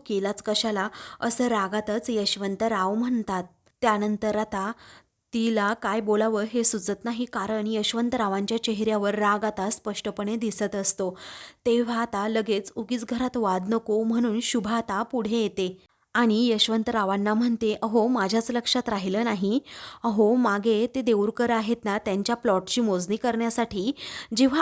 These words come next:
आले होते ना हे लोक, त्यांच्या बंगल्याची ती मोजणी केल्यानंतर सीमा माझ्याकडे आली आणि मग मला विचारलं, 'आपण सुद्धा आपल्या बंगल्याची मोजणी करून घेऊयात का? कारण आपल्याला आपल्या जागेची माहिती हवीच.'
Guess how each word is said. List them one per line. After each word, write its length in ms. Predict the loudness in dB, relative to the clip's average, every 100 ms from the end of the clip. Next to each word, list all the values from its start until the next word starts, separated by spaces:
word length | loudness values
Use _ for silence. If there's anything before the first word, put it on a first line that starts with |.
| 0
आले 260 | 0 4 4
होते 340 | 4 2 0
ना 120 | 0
हे 220 | 0 2 4
लोक, 300 | 4 2 -2 0
त्यांच्या 320 | 2 2 2 2
बंगल्याची 460 | 2 2 2 0 0
ती 60 | 2
मोजणी 400 | 4 2 2 2
केल्यानंतर 840 | 0 0 0 0 -2 -2 0 0
सीमा 380 | 0 2 2 2
माझ्याकडे 580 | 2 2 0 -2 0 0
आली 320 | 2 0 -2 -4 -10 -6
आणि 220 | 0 2
मग 200 | 4 2
मला 200 | 0 0
विचारलं, 580 | 0 0 -2 -2 0 0 0
'आपण 260 | -2 0 2
सुद्धा 420 | 2 0 -4 -4 -4
आपल्या 260 | -2 0
बंगल्याची 560 | 0 0 0 0 -2 0
मोजणी 380 | 2 0 0 0
करून 260 | 2 2 2
घेऊयात 500 | 2 2 2 0 -4
का? 300 | -4 -2 -4 -8 _ 2
कारण 340 | 4 4 0 -2
आपल्याला 360 | -4 0 0 0
आपल्या 240 | -2 0 2
जागेची 520 | 2 2 -4 -2 -2
माहिती 360 | -2 -4 -2
हवीच.' 400 | -2 0 -2 -4